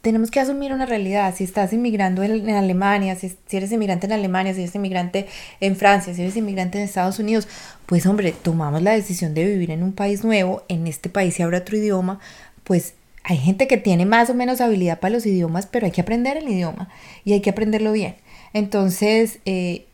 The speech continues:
mi invitación es también para que nunca jamás nos quedemos satisfechos con, con, con el, con el inglés que tengamos, con el idioma nuevo que tengamos y que sigamos aprendiéndolo para hablarlo bien. Porque, porque es que vale la pena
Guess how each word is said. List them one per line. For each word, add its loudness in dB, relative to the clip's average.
mi 2
invitación 0
es -2
también 2
para -2
que 0
nunca 2
jamás 0
nos -2
quedemos -2
satisfechos -4
con, 4
con, 0
con -2
el, -6
con -4
el 0
inglés 4
que -6
tengamos, -2
con -2
el 0
idioma 4
nuevo 0
que -4
tengamos -2
y -6
que -4
sigamos 0
aprendiéndolo -2
para 0
hablarlo -4
bien. 0
Porque, 0
porque -6
es -8
que -2
vale 2
la -2
pena 0